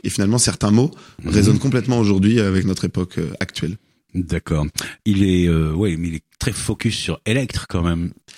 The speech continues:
Speaker 1: C'est vraiment Electre et Oreste qui se
Speaker 2: Mhm.
Speaker 1: retrouvent, euh,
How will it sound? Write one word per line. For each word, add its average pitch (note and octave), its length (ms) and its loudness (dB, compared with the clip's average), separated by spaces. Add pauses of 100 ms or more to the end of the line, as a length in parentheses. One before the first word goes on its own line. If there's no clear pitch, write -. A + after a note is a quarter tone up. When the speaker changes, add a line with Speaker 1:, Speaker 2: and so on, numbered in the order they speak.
(220)
Speaker 1:
C'est - 140 0
vraiment C#3 200 4
Electre C#3 320 0
et - 20 4
Oreste B2 320 0
qui - 140 -2
se G#2+ 160 4
Speaker 2:
Mhm. G2 80 2
Speaker 1:
retrouvent, G#2+ 340 2
euh, G2 520 2